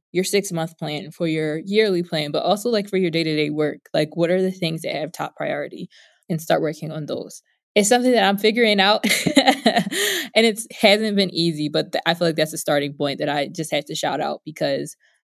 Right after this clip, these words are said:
for most of us, I feel like we kind of want to progress, right? In our careers, we want to start off as junior and senior and so on and so forth. And that's one of the ways that you can do so. So I think, like, knowing your place, knowing the stakeholders, like you said, Wesley, like,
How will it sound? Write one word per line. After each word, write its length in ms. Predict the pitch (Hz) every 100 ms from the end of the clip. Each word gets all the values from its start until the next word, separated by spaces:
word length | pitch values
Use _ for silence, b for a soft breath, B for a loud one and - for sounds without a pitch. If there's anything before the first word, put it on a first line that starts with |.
| -
for 120 | 254
most 240 | 269 359 311
of 100 | 185
us, 140 | 175
I 120 | 151
feel 180 | 156 147
like 200 | 147 - _ -
we 80 | 170
kind 200 | 180 160
of 80 | 156
want 240 | 156 180
to 120 | -
progress, 680 | 165 196 190 392 170 - - -
right? 220 | 147 185
In 80 | 170
our 120 | 151
careers, 360 | 175 151 151 147
we 80 | 151
want 140 | 156
to 100 | 151
start 300 | 156 165 160
off 200 | 151 151 185
as 120 | 202
junior 440 | - 269 262 262
and 220 | 240 202
senior 380 | 202 202 202 196
and 220 | 185 170
so 180 | 170 170
on 120 | 156
and 100 | 151
so 120 | 160 156
forth. 300 | 156 151 - b b b -
And 100 | 170
that's 200 | 170 175
one 100 | 165
of 100 | 147
the 80 | 147
ways 180 | 143 147
that 120 | -
you 100 | 139
can 180 | 151 151
do 140 | 143
so. 160 | 143 151
So 120 | 156
I 120 | 151
think, 340 | 170 185 175 -
like, 360 | 160 139 - _ -
knowing 280 | 185 208 208
your 140 | 208
place, 540 | 202 226 180 156 - - _
knowing 320 | 165 175 190 190
the 60 |
stakeholders, 640 | 190 196 185 180 160 151 147
like 180 | 147
you 80 | 156
said, 180 | 156 151
Wesley, 440 | 147 151 - 151
like, 160 | 151